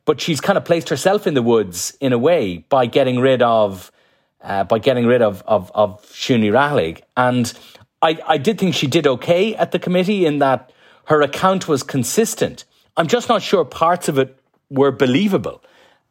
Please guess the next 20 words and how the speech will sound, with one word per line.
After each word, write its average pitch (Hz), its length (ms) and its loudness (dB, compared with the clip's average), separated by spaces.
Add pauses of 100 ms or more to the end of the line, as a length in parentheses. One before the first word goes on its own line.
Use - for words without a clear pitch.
I - 20 4
mean, 165 140 2
the 160 120 4
idea 175 260 2
that 151 100 0
she 156 140 -6
didn't 151 260 -2
know, 135 460 2
uh, 107 140 -2 (140)
and 98 200 -4
look, - 180 -2
I'm - 80 -20
not 78 100 -16
sure 80 200 -8
a - 160 -10
whole 82 320 -8 (100)
heap 92 180 -12
hangs 117 320 0
on 95 120 0
it 71 180 -16